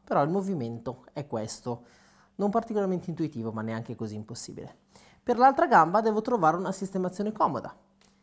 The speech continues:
Chi ha una buona mobilità può anche addirittura mettere il piede vicino al ginocchio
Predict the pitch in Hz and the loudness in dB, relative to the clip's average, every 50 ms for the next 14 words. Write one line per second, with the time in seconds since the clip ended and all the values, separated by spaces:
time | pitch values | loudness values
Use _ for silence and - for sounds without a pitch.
0 | _ _ _ _ _ _ _ _ - - 208 208 190 151 139 143 143 147 170 170 | _ _ _ _ _ _ _ _ -6 2 6 6 6 6 6 2 0 0 0 0
1 | 165 156 156 151 156 156 180 190 185 190 - 180 190 254 349 - - - - - | 0 0 -2 0 0 0 0 0 0 2 6 6 6 6 4 0 -10 -20 -16 -8
2 | - 185 165 165 165 156 - 151 139 147 151 147 - 175 143 143 151 156 147 170 | -4 -2 -2 -2 -2 -2 -4 -4 -4 -4 -6 -4 -4 -4 -4 -4 -4 -4 -4 -2
3 | 151 143 143 - 202 190 151 139 135 143 139 - 175 170 165 165 208 294 240 120 | -2 -2 0 2 2 4 4 2 0 -2 -4 -4 -2 -2 -2 -2 -2 -2 -2 -2
4 | 110 - - - 170 185 | -4 -4 -6 -6 -8 -8